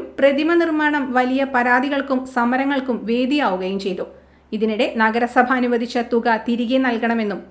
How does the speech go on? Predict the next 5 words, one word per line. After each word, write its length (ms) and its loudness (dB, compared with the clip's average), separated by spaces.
കരാറുകാരന് 720 2
നോട്ടീസ് 400 0
നൽകിയിരുന്നു. 420 -4
പന്ത്രണ്ട് 460 2
ലക്ഷം 320 -2